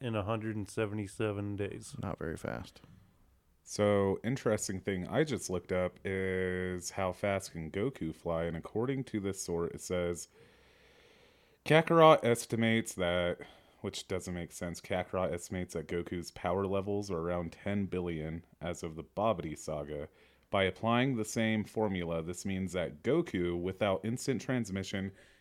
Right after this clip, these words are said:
Speaker 3: can travel twenty-two point three hundred twenty-one trillion miles per hour, or thirty-three thousand three hundred fourteen times the speed of light. But then again,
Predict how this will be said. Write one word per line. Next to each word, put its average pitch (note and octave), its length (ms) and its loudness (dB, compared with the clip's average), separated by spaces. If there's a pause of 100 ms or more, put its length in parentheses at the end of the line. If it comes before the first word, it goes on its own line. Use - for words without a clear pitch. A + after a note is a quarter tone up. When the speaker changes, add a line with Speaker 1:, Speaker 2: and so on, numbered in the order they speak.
(120)
Speaker 3:
can G#2 140 0
travel F#2+ 400 2
twenty-two B2 640 0
point G#2 340 -2
three A#2+ 220 0
hundred A#2+ 320 0
twenty-one A2 560 -2
trillion D#3 560 2
miles G#2+ 460 0
per A#2+ 260 0
hour, F2+ 460 2 (500)
or G#2+ 220 6
thirty-three B2 600 0
thousand G2 520 0
three G2+ 180 -2
hundred F#2+ 300 -4
fourteen F2+ 480 -4
times F2 400 -8
the D2+ 140 -14
speed - 340 -10
of D#2 160 -8
light. C#2+ 460 -14 (1160)
But F#2+ 360 4 (120)
then G2 180 0
again, F#2 560 0